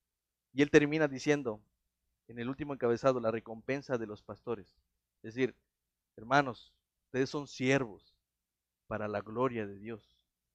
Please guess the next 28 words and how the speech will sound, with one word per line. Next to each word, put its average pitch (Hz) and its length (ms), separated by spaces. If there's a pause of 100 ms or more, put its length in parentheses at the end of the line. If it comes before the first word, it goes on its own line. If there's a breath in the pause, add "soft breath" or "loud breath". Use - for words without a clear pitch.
(420)
Porque 113 220
dice, 127 240
"Y 117 80
cuando 120 300
aparezca 127 540
el 160 80
príncipe 156 440
de 123 40
los 123 140
pastores, 147 480
ustedes 143 320
recibirán 123 640
la 120 100
corona 120 560
incorruptible 110 680
de 98 120
gracia". 104 280 (1400)
Pedro 151 220
sabía 147 260
que - 80
los 135 120
pastores 151 760
atravesaban 123 520
por 123 160
un 139 80
sufrimiento 165 680
muy 170 140
difícil, 170 500